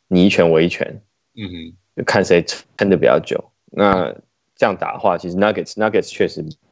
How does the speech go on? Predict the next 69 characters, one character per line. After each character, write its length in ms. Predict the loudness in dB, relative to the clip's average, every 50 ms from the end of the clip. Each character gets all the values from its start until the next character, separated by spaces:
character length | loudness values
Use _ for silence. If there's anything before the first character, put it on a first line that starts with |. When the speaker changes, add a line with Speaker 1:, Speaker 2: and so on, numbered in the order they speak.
| _ _ _ _ _ _ _ _ _
Speaker 1:
看 240 | -4 0 2 2 2
起 120 | 2 2
来 140 | 2 2 2
也 140 | 2 0 -2
算 180 | -2 -2 -2 0
是 180 | 0 -2 -2
前 280 | -2 -2 0 0 0 0
四 200 | 0 0 0 2
种 200 | 2 2 0 2
子 60 | 2
中 140 | 2 4 4
间 160 | 4 2 4
第， 180 | 4 2 2 2
就 180 | 0 -4 -2 -2
是 80 | 0
第 180 | 2 4 4 4
二 60 | 4
个 100 | 4 2
比 100 | 2 2
较 100 | 2 2
好 140 | 2 0 -4
target 440 | -6 -2 2 2 2 2 0 -4 -6
的。 120 | -8 -14 -20 _ _ _ _ _ _ _ _ _ _
Speaker 2:
Yeah, 300 | -8 -8 -8 -8 -10 -12 -14
yeah. 220 | -14 -14 -14 -16 -18 _ _ _ _
因 100 | -6 -6
为 60 | -2
他 120 | 0 0
们 80 | 0 0
就 100 | -2 -4
是 100 | -6 -6
不 140 | -8 -8 -8
适 200 | -6 -4 -4 -2
合 100 | -2 -2
打 200 | -2 -2 -4 -4
慢 220 | -4 -6 -8 -8 -8
的， 140 | -12 -10 -10 -8
他 60 | -10
不 180 | -4 -2 -2
能 200 | -2 -2 -4 -6
打 200 | -6 -6 -6 -4
慢 200 | -4 -6 -6 -8
的。 100 | -8 -14 -20 _ _ _ _ _ _ _ _ _ _ _ _ _ _ _ _ _ _ _
Speaker 1:
对 200 | _ 0 0 0
啊。 80 | 0 -4 -10 -18 _ _ _ _ _ _ _ 0
Speaker 2:
我 140 | 2 4
一 40 | 4
直 180 | 4 2 -2 0
在 140 | 2 2 4
跟 120 | 2 0
傅 280 | 0 -2 -4 -4 -2 -2
讲， 260 | -2 -2 -4 -2 -4
我 80 | -2
真 140 | -2 -2 -2
没 160 | -2 0 2
办 0 |
法 180 | 2 4 2 2
说 220 | 0 -2 -2 -4
服 120 | -4 -4 -10
他， 240 | -8 -6 -4 -4 -4
但 120 | -4 -6 -6
是 220 | -4 -6 -6 -2 2
我 100 | 2 2
也 60 | 2
不 200 | 2 0 -2 -2
一 60 | -2
定 160 | 0 -2 -4 -2
说 180 | -2 -2 -2
服， 60 | -2